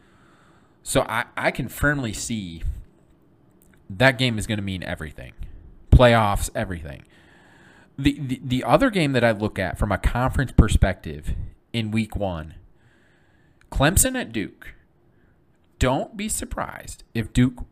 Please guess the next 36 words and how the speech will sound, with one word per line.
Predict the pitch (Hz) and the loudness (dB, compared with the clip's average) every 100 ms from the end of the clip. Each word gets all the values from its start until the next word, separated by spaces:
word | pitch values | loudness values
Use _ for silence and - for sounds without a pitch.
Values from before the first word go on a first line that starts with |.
| _ | _
pulls | 120 107 | 4 4
that | 95 98 85 | 0 -6 -6
game | 101 92 | -10 -8
out. | 90 - _ _ _ _ _ _ _ - | -10 -14 _ _ _ _ _ _ _ -6
And | 113 | -2
if | 117 | 0
they | - 147 | 4 4
do, | 160 277 160 92 92 - _ _ _ | 6 6 6 4 0 -8 _ _ _
that | - 151 220 | 2 4 8
puts | 180 - | 8 8
Clemson | - 131 110 101 | 2 2 -2 -4
behind | 87 101 92 | -4 -4 -6
the | 90 | -6
eight | 92 | -6
ball | 76 | -8
for | 69 - | -10 -14
sure. | - - - 85 - - - - _ - _ _ _ _ _ | -12 -10 -6 -6 -6 -12 -20 -20 _ -20 _ _ _ _ _
Then | - 156 | 0 2
looking | 170 - 143 | 2 0 0
at, | 135 - | 0 -2
you | 120 | 0
go | 127 123 | 4 6
into | 117 | 4
week | 113 110 - | 2 -2 -2
two, | 110 95 76 71 - - - - - - | 0 0 0 -4 -2 -2 -4 -8 -16 -14
from | - 104 98 | -2 -2 0
a, | 90 82 | -2 -2
from | - 110 | -2 -2
a, | 90 _ - - _ _ _ _ _ _ _ | -4 _ -20 -20 _ _ _ _ _ _ _
Ole | 127 170 | 2 4
Miss | 147 131 | 2 2
Tulane | - 117 107 110 104 | 4 4 4 2 0
is | 92 82 85 | -2 -6 -12
extremely | - - - 123 117 104 90 | -8 -8 -2 0 0 -2 -4
interesting | 87 82 85 - 67 - - - - - | -6 -6 -10 -10 -12 -14 -16 -16 -16 -8
because | 104 117 104 92 | -2 2 2 0